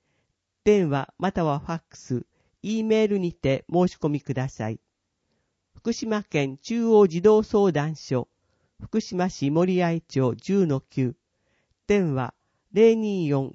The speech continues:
五三四の五一零一。土日祝日除く八時三十分から十七時十五分。ファックス零二四五三四の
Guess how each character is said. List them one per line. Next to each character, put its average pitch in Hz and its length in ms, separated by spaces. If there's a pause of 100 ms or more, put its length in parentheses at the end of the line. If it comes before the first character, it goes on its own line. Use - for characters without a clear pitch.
五 226 200
三 208 340
四 160 340
の 120 260
五 220 280
一 143 260
零 147 220
一。 120 440 (800)
土 202 120
日 214 300
祝 - 260
日 196 280
除 151 300
く 127 340
八 - 320
時 196 120
三 208 260
十 185 160
分 147 320
か - 160
ら 117 200
十 202 280
七 - 260
時 135 160
十 151 260
五 131 140
分。 120 320 (840)
フ - 80
ァ 196 60
ッ 185 40
ク - 100
ス - 300 (500)
零 226 240
二 202 320
四 131 380
五 220 220
三 196 340
四 147 300
の 120 240